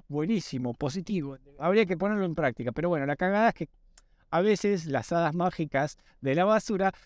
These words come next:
tienen la linda costumbre de, eh, bueno, en realidad no es linda, pero bueno, a veces como que están, yo me imagino, o sea, si vos, yo tuviera que vivir de la basura ajena, probablemente estaría indignado con el universo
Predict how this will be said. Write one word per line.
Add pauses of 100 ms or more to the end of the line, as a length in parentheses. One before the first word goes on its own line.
(140)
tienen
la
linda
costumbre (240)
de, (100)
eh, (160)
bueno,
en
realidad
no
es
linda,
pero
bueno,
a
veces
como
que
están,
yo
me
imagino,
o
sea,
si
vos,
yo
tuviera
que
vivir
de
la
basura
ajena,
probablemente
estaría
indignado
con
el
universo